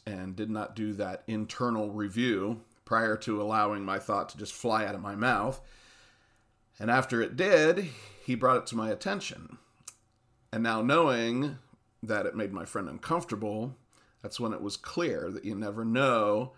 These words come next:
how your emotionally charged thing that you are saying might affect somebody else. Well, thankfully, I was able to use that to my advantage and learn the lesson. Now, many of us call the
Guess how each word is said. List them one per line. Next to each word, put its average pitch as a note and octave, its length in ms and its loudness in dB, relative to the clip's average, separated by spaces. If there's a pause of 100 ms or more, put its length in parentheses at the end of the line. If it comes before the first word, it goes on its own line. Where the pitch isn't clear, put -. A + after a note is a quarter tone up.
(560)
how G#2+ 180 -4
your G#2+ 220 -2
emotionally A2 520 -2
charged G2+ 520 -4
thing B2+ 600 0 (400)
that G2+ 200 -8
you G2+ 340 -6
are F2+ 100 -8
saying C3 600 0
might A#2 240 2
affect - 280 -6
somebody F2+ 380 -10
else. - 360 -16 (960)
Well, - 100 -8
thankfully, C3+ 460 6
I A#2 100 8
was A2 160 2
able A#2 200 0
to A2 60 2
use A2 360 0
that G#2+ 380 2
to - 80 -6
my A2 180 2
advantage A2 500 -2
and G#2+ 120 -2
learn G#2+ 220 0
the G#2+ 80 -4
lesson. G#2 540 -4 (1080)
Now, A2 80 -4
many C3 220 4
of A#2+ 80 2
us G#2+ 120 2
call A2+ 340 4
the G2+ 300 -4